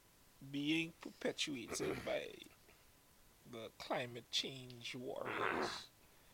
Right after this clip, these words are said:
how does it make sense to destroy the environment, to save the environment?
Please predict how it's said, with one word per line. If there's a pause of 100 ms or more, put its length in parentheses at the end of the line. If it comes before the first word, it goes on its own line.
(2250)
how (200)
does
it
make
sense (720)
to
destroy
the
environment, (1000)
to
save
the
environment?